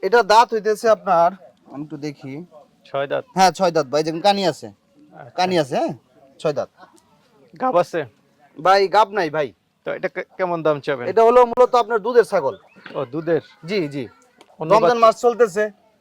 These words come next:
Speaker 2: হুম।
Speaker 1: এখন দুধ, অনেকে ছাগলের দুধ পছন্দ করে, ওই হিসাবে।
Speaker 2: আচ্ছা।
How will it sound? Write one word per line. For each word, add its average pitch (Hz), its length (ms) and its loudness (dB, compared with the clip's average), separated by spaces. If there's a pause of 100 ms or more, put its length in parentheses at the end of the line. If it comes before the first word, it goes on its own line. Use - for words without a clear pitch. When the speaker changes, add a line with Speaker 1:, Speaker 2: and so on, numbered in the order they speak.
Speaker 2:
হুম। 131 320 -20
Speaker 1:
এখন 202 180 -4
দুধ, 208 260 4 (100)
অনেকে 202 520 2 (380)
ছাগলের 202 300 2
দুধ 180 200 -4
পছন্দ 196 360 -2
করে, 175 220 0 (320)
ওই 202 140 2
হিসাবে। 151 240 0
Speaker 2:
আচ্ছা। - 220 -16